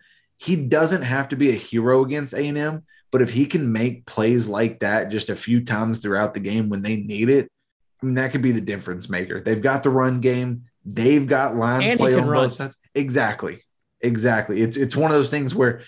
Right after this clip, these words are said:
Speaker 1: you don't want him trying to, to scramble twenty different times a game. But, you know, if, if you've got a third and three and, and everybody's covered up, swallowed up by the defenders, uh, on this great A and M defense, he's the kind of guy that can get you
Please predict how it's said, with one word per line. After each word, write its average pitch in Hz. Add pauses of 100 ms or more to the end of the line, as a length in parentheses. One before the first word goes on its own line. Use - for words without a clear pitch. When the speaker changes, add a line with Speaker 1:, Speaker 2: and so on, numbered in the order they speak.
(200)
Speaker 1:
you 147
don't 156
want 147
him 139
trying 131
to, 120
to 117
scramble 120
twenty 117
different 113
times 117
a 117
game. 117 (400)
But, 135
you 135
know, 127
if, 123
if 120
you've 123
got 143
a -
third 139
and 123
three 139 (500)
and, 120
and 117
everybody's 123
covered 120
up, 131
swallowed 120
up 127
by 120
the 120
defenders, 120
uh, 101
on 110
this 113
great 117
A 123
and 127
M 127
defense, 147 (420)
he's 131
the 131
kind 131
of 120
guy 110
that 107
can 113
get 117
you 98